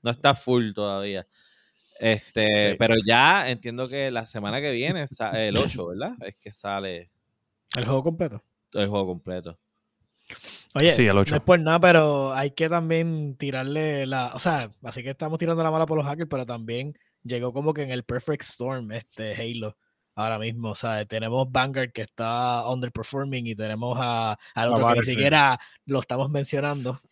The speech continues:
Speaker 2: por razones
Speaker 4: Ah,
Speaker 2: obvias.
Speaker 4: Battlefield.
Speaker 2: So, ahora mismo es como que este, como que este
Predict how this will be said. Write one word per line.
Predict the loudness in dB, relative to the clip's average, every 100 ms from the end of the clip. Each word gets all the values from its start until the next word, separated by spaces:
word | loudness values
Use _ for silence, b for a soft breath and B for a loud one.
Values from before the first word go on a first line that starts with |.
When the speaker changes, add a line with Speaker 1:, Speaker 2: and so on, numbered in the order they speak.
| _
Speaker 2:
por | -4 -2
razones | -2 0 0 0 4
Speaker 4:
Ah, | 4
Speaker 2:
obvias. | 4 2 -2 B B B B
Speaker 4:
Battlefield. | -4
Speaker 2:
So, | 0 0 -2 -6 -8 _ b b
ahora | 2 4
mismo | 4 4 6 4
es | 4
como | 2 2
que | 0
este, | -2 -2 0 2 2 0 0 -2 -4 -8 -10
como | -10 -8
que | -8
este | -8 -6 -4 -2 -4 -6